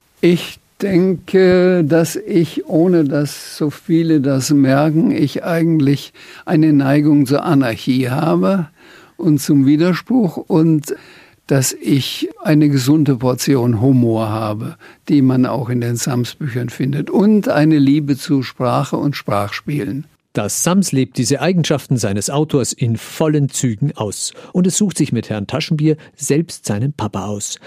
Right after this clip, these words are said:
Speaker 2: Einen manchmal unbeholfenen, aber immer verständnis- und liebevollen Papa. So einen, wie Paul Maar selbst gerne gehabt hätte. Denn sein Vater war ein verstörter Kriegsheimkehrer, der gegenüber seiner Familie keine herzlichen Gefühle mehr zeigen konnte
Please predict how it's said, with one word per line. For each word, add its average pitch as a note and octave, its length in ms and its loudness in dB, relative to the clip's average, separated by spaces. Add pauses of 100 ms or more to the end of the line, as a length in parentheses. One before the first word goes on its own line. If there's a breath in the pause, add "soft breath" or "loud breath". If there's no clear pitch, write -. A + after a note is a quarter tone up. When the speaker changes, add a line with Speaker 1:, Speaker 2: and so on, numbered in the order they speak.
(140 loud breath)
Speaker 2:
Einen D3 240 4
manchmal E3+ 380 2
unbeholfenen, D3 800 2 (220 loud breath)
aber E3 180 2
immer C3+ 220 4
verständnis- A#2 720 -2 (140)
und D#3+ 240 2 (160)
liebevollen A#2 560 -2
Papa. A2+ 320 -6 (560 soft breath)
So F3 180 0
einen, C#3 340 2 (280 soft breath)
wie D#3 100 2
Paul E3+ 200 2
Maar A#2 180 2
selbst A#2+ 320 -2
gerne A#2 200 0
gehabt A2 340 -2
hätte. A#2 260 -2 (440 loud breath)
Denn C#3 180 4
sein D#3 300 2
Vater D#3+ 420 0 (220 loud breath)
war D3 100 0
ein D3+ 100 2
verstörter C#3 520 0
Kriegsheimkehrer, C3 880 0 (240 loud breath)
der E3 80 2
gegenüber D3+ 400 2
seiner B2 240 0
Familie C#3+ 480 2
keine A#2 260 0
herzlichen B2 420 0
Gefühle D#3 380 2
mehr C#3+ 160 2
zeigen C3+ 380 0
konnte B2 340 0